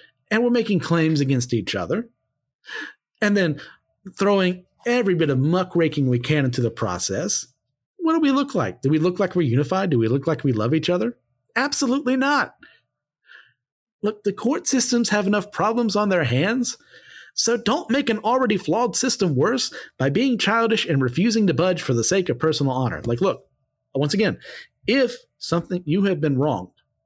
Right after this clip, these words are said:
and the other person refuses to do the right thing and settle things out with you out of court, then bring them to court. Expose that sin in righteousness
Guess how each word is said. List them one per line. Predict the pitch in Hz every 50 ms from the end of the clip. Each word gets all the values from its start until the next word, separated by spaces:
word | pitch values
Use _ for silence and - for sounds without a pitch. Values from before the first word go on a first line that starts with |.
| _ _ _ - - -
and | - 123
the | 123 127
other | 135 156 160 165
person | - - - 151 135 - - 131 123
refuses | 123 120 120 - - 139 143 160 156 127 147 143 131 131 127 - - - - - - _ _ _ _ _ _ _ _ _ _ _ _ _ _
to | - - 147 143
do | 123 131 139 131
the | 143 131
right | 123 127 135 127 - -
thing | - 131 123 120 107 87 80 - _ _ _ _ _ _ _ _
and | - 135 131 127
settle | - - - 139 131 123
things | 123 - 131 120 117 120
out | 120 113 120 - -
with | 127 117 123
you | 120 110 107
out | 104
of | 98 92
court, | - - 95 87 80 - _ _ _ _ _ _ -
then | 92 95 135 143 135 127 120
bring | 131 127 123 120
them | 110 107
to | 98 104
court. | - - 113 - - - _ _ _ _ _ _ _ _ _ - - -
Expose | 160 135 - - - - 165 170 151 131 120 - - - - - - - - - - _
that | - 143 131 113 -
sin | - - 139 113 - - - _ _ _ _ _ _ _ _ _ _ _ _ _
in | - 156 151 143 135 131 123 123 - _ _ _ _ _ _ _ -
righteousness | - 127 127 127 120 - 101 - - 92 - -